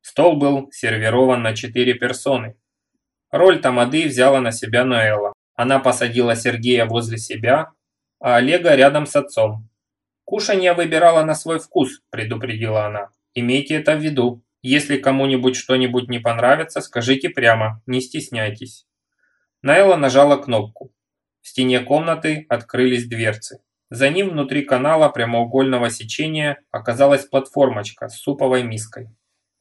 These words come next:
Наэла поставила её на стол и налила в тарелку янтарную, приятно пахнущую жидкость с какими-то корешками, зёрнышками, узенькими ломтиками белого мяса.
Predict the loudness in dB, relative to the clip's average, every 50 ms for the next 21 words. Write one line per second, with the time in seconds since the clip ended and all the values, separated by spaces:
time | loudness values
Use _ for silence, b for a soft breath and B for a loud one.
0 | _ _ -2 2 4 6 8 8 8 8 6 2 0 4 6 6 6 6 6 4
1 | 2 2 0 0 0 -2 -2 -4 -4 -2 0 0 0 0 -2 -6 _ -6 -4 0
2 | 2 2 2 4 4 4 4 4 2 0 -2 -2 0 0 -2 -2 -2 0 0 0
3 | 0 0 -2 2 4 4 4 4 2 0 -2 -2 -4 -4 -4 0 0 0 0 0
4 | -4 -4 -2 0 0 0 -2 -4 -8 -8 -8 -6 -6 -6 -4 -4 -2 -2 -2 -4
5 | -6 -14 -20 -20 -20 -20 _ -8 -2 -2 -2 0 0 -2 -2 -2 -2 -2 -2 -2
6 | -2 -2 -2 -2 -4 -2 2 4 4 4 4 0 -2 -4 0 2 2 2 2 2
7 | 0 -4 -2 0 -2 0 0 0 -2 -4 -6 -10 _ _ _ -2 0 0 2 2
8 | 0 -2 -2 -4 -6 -4 -4 -2 2 0 0 0 0 -6 -6 -6 -4 -6 -4 -4
9 | -6 -4 -2 0 2 2 2 2 2 0 0 -4 -4 -6 -8 -14 -18 _